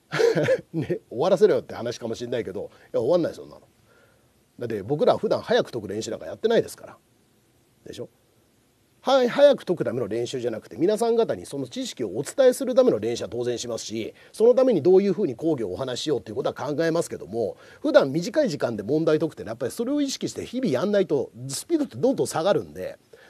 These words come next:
で、普段僕ら早く解くための練習しないですから。だって僕それが仕事じゃないんで。お話しするのが仕事ですから。ですから、僕なんかは自慢じゃないけど、二時間じゃ終わんないです。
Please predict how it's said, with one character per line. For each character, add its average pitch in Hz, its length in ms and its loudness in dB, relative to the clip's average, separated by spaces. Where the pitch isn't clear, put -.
で、 180 80 0
普 277 100 2
段 214 180 6
僕 143 200 0
ら 202 140 6
早 170 200 6
く - 100 -2
解 143 100 -4
く 131 80 -8
た 110 80 -4
め 104 80 -6
の 90 60 -8
練 110 140 -4
習 107 140 -10
し - 140 -10
な 233 120 4
い 240 60 8
で 120 100 0
す - 80 -6
か 82 120 -12
ら。 - 120 -18
だ 113 80 -14
っ - 20 -12
て 110 60 -6
僕 202 160 0
そ 170 140 -4
れ 170 80 4
が 170 100 2
仕 - 80 -4
事 151 160 -2
じ 120 80 -2
ゃ 95 40 -8
な 104 120 -10
い 92 60 -12
ん - 60 -16
で。 - 120 -20
お 165 120 6
話 233 220 8
し - 20 -6
す 233 80 2
る 220 60 6
の 143 80 2
が 95 100 -8
仕 92 80 -14
事 82 160 -16
で 71 60 -18
す - 80 -20
か - 80 -20
ら。 - 100 -20
で 254 140 2
す - 40 -6
か 151 120 4
ら、 139 300 4
僕 254 220 4
な 190 100 6
ん 131 80 0
か 101 120 -10
は 123 340 0
自 139 140 -2
慢 220 160 2
じ 226 80 4
ゃ - 20 4
な 151 60 2
い 104 60 0
け 87 60 -10
ど、 87 60 -12
二 135 140 -4
時 156 100 -4
間 113 80 -2
じ 82 80 -12
ゃ 90 40 -6
終 90 40 -6
わ 90 60 -10
ん 80 40 -16
な - 60 -18
い - 40 -20
で - 40 -18
す。 - 100 -20